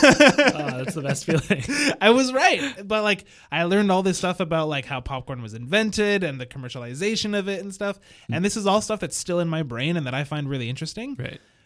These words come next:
Speaker 2: But it's, it's not something that a lot of people will do.
Speaker 1: Sure.
Speaker 2: You know, even, even if they'll think about it, it's, I, I get the f-, I get the impression they'll go, "Huh, did they have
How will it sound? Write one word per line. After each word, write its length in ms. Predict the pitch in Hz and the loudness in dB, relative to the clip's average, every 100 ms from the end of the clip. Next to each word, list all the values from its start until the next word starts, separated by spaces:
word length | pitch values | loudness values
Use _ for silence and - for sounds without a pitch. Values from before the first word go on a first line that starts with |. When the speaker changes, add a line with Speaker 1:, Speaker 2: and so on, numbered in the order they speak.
| _ - | _ -4
Speaker 2:
But 160 | 156 | 0
it's, 160 | 165 - - | 0 -4 -4
it's 380 | 165 160 - | -4 -4 -6
not 380 | 151 156 185 202 | -4 0 0 -2
something 420 | - 180 165 170 | -4 -4 -2 -2
that 160 | 160 151 | -2 -4
a 60 | 135 | -6
lot 360 | 123 120 123 | -6 -6 -4
of 140 | 123 - | -6 -8
people 340 | 131 123 117 | -8 -6 -6
will 200 | 113 110 | -6 -8
do. 400 | 104 120 78 - | -6 -6 -6 -14
Speaker 1:
Sure. 400 | - - - - - - | -10 -8 -8 -14 -20 -12
Speaker 2:
You 80 | 113 | -6
know, 260 | 117 131 - | -6 -6 -2
even, 320 | 175 208 196 | 2 2 2
even 280 | 160 180 202 | 0 2 2
if 120 | 185 | 0
they'll 100 | 156 | -2
think 260 | - 226 208 | -2 -2 -2
about 220 | 139 123 | -4 -6
it, 160 | 143 - | -8 -8
it's, 240 | 139 - - | -12 -12 -14
I, 300 | 139 139 131 _ | -8 -6 -6 _
I 80 | - | -10
get 200 | 151 170 | -4 -4
the 40 | 170 | -4
f-, 80 | - | -8
I 80 | 151 | -6
get 140 | 156 | -6
the 80 | 156 | -4
impression 320 | 151 156 151 | -6 -6 -6
they'll 160 | 143 127 | -8 -8
go, 240 | 131 120 - _ _ _ _ _ | -8 -8 -10 _ _ _ _ _
"Huh, 140 | 330 180 | -4 -4
did 120 | 156 | -2
they 80 | 214 | -4
have 140 | 214 | -4